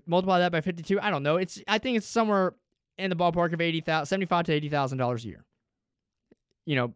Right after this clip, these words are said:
and, and then subtract taxes. Six hundred nineteen dollars a week would be half of that, so forty,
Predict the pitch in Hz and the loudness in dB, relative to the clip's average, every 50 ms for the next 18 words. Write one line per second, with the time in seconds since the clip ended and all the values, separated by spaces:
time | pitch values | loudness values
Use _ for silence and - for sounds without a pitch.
0 | _ _ - 160 156 160 156 - - 175 180 - - 165 170 160 170 175 165 147 | _ _ -4 -4 -2 -2 -4 -6 -6 -8 -8 -8 -8 -6 0 0 2 2 0 -2
1 | - - 170 147 - 170 156 139 - 151 135 135 123 - 107 - - _ _ _ | -4 -4 -4 -2 0 0 0 0 0 -4 -4 -4 -6 -10 -14 -16 -16 _ _ _
2 | _ _ _ _ _ _ _ _ _ _ _ _ _ _ _ _ _ _ _ _ | _ _ _ _ _ _ _ _ _ _ _ _ _ _ _ _ _ _ _ _
3 | _ _ _ _ _ _ _ _ _ _ _ _ _ _ _ _ - - - 233 | _ _ _ _ _ _ _ _ _ _ _ _ _ _ _ _ -10 -2 0 0
4 | 233 - 226 220 208 208 220 214 - 208 233 247 233 214 190 175 160 165 180 185 | 2 2 0 0 0 0 -2 -2 -2 -2 0 2 4 4 4 4 2 2 2 2
5 | 175 - 165 156 165 156 147 - - 196 156 151 156 - 190 202 208 226 202 - | 2 0 0 0 0 0 0 -2 -4 -4 -4 -4 -6 -6 -4 -4 -2 -2 -2 -4
6 | - 143 - - - 156 165 185 254 269 - | -4 -6 -4 -4 -2 -2 0 0 0 -2 -6